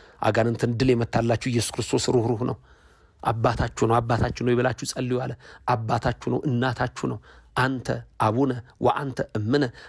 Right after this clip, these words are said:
አንተ አባታችን፣ አንተ እናታችን። እግዚአብሔር አባት እናት ይሁናችሁ።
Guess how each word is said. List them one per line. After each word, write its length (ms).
አንተ 260
አባታችን፣ 560
አንተ 300
እናታችን። 600
እግዚአብሔር 460
አባት 320
እናት 260
ይሁናችሁ። 400